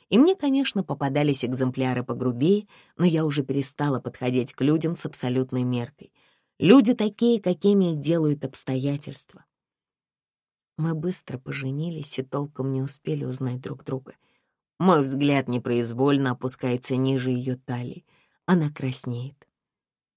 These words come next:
«Мои родные хотели, чтобы мы поженились.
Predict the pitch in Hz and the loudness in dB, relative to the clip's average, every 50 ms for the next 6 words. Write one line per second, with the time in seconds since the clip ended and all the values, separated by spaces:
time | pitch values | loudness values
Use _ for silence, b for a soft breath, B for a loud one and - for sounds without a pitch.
0 | _ _ _ - 151 147 143 139 131 135 131 135 156 151 160 175 196 190 - - | _ _ _ -4 -2 0 0 0 -2 -6 -6 -6 -4 -4 -2 -2 -2 -4 -6 -8
1 | 143 143 147 - - 139 131 123 127 - - _ _ _ _ _ _ _ _ - | -10 -10 -8 -8 -6 -4 -4 -6 -6 -8 -16 _ _ _ _ _ _ _ _ -18
2 | - - - 139 131 131 123 127 127 123 127 - 131 123 127 131 127 123 123 123 | -14 -6 -6 -4 -2 -2 -2 -2 -4 -6 -4 -6 -6 -4 -2 -4 -4 -4 -6 -8
3 | 120 156 170 151 - - - | -8 -10 -12 -12 -14 -14 -16